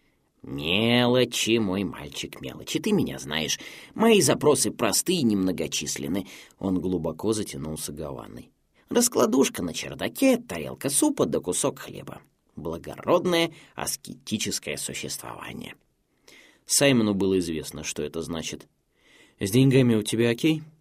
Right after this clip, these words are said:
Дядюшка Уильям стряхнул пепел и подул на кончик сигары. «Увы, я не застрахован от экономических спадов». «Нет ни гроша?»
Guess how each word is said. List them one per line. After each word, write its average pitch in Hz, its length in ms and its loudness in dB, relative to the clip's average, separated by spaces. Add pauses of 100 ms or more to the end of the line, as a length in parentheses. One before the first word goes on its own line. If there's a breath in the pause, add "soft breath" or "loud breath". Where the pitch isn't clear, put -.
(560)
Дядюшка 98 460 0
Уильям 104 420 0 (200 soft breath)
стряхнул 95 480 -2
пепел 139 420 0 (140)
и 107 60 -6
подул 95 300 0
на 92 120 0
кончик - 340 -8
сигары. 82 460 -6 (920 soft breath)
«Увы, 107 500 4 (340)
я 113 360 4
не 220 160 6
застрахован 156 1040 0
от 104 160 -6
экономических 82 800 -8
спадов». - 420 -12 (920)
«Нет 90 300 -2
ни 90 100 0
гроша?» 92 460 -2